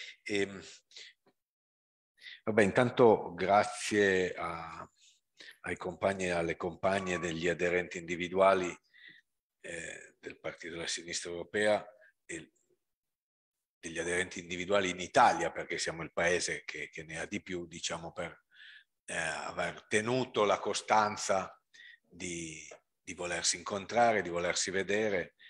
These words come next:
eh, finalmente in, in presenza, in parte. Io dirò alcune cose, eh, per sottolineare al-, alcuni elementi,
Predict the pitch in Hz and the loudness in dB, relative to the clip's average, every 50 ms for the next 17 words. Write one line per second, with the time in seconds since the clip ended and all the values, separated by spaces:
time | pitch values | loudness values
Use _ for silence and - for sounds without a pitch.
0 | - - - _ _ _ _ 87 90 85 82 - - - 95 90 90 90 90 95 | -20 -20 -20 _ _ _ _ -8 -6 -6 -6 -6 -6 -6 -4 -2 -2 -2 0 0
1 | 98 98 92 90 - 95 85 82 82 82 - _ - 87 80 78 - 90 85 87 | 0 0 0 -2 -2 -2 -2 -2 -6 -12 -18 _ -18 -16 -16 -10 -6 -2 0 0
2 | 82 80 92 87 82 78 78 76 - - 80 78 76 _ _ - - - - - | 0 2 2 2 0 0 -2 -6 -8 -8 -8 -8 -12 _ _ -10 -10 -10 -12 -14
3 | _ - - _ _ _ - - - _ _ _ _ _ _ _ _ _ _ _ | _ -20 -20 _ _ _ -20 -20 -20 _ _ _ _ _ _ _ _ _ _ _
4 | _ _ _ 117 113 107 110 110 117 110 - - - - _ - - - - - | _ _ _ 0 2 4 6 6 6 4 2 -2 -10 -18 _ -20 -20 -20 -20 -20
5 | - _ - 107 107 101 - - 117 113 113 104 - - 135 135 135 131 123 120 | -20 _ -4 -4 -4 -4 -4 -8 -4 -4 -4 -4 -2 2 4 4 4 4 6 6
6 | 117 113 110 101 90 - - - - 95 92 92 90 90 87 85 - _ _ _ | 8 8 8 6 4 0 -8 -10 -6 -4 -2 -2 -2 -2 -4 -8 -16 _ _ _
7 | - - - - - - - _ _ _ _ _ _ _ _ - - _ _ _ | -20 -18 -18 -18 -18 -18 -20 _ _ _ _ _ _ _ _ -20 -20 _ _ _
8 | _ - 107 101 - - 113 - - 110 104 104 101 101 107 107 104 104 98 95 | _ 2 4 4 4 2 0 2 2 2 2 2 2 2 4 4 6 6 6 6
9 | 95 - - - - - 87 85 - - 101 98 101 98 95 95 95 101 98 98 | 4 2 -4 -8 -8 -8 -8 -8 -8 -8 -6 -2 2 2 2 2 2 0 0 -2
10 | 95 87 - - 95 90 90 - | -2 -6 -6 -4 -4 -4 -4 -6